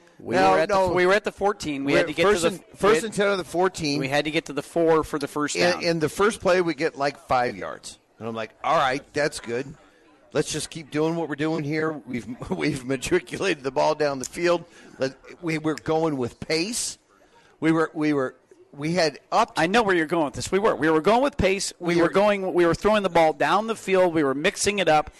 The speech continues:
Speaker 1: and then we got there and we stopped. Brian Ferentz took all forty-five seconds
Speaker 2: We,
Speaker 1: or
Speaker 2: we,
Speaker 1: forty seconds
Speaker 2: we
Speaker 1: to make
Speaker 2: couldn't
Speaker 1: every play call.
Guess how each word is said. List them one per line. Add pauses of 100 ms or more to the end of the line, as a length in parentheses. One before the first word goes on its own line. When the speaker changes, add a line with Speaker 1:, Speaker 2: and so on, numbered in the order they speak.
(340)
Speaker 1:
and
then (420)
we
got
there
and
we
stopped. (360)
Brian
Ferentz
took
all
forty-five
seconds
Speaker 2:
We,
Speaker 1:
or
Speaker 2:
we,
Speaker 1:
forty
seconds
Speaker 2:
we
Speaker 1:
to
make
Speaker 2:
couldn't
Speaker 1:
every
play
call.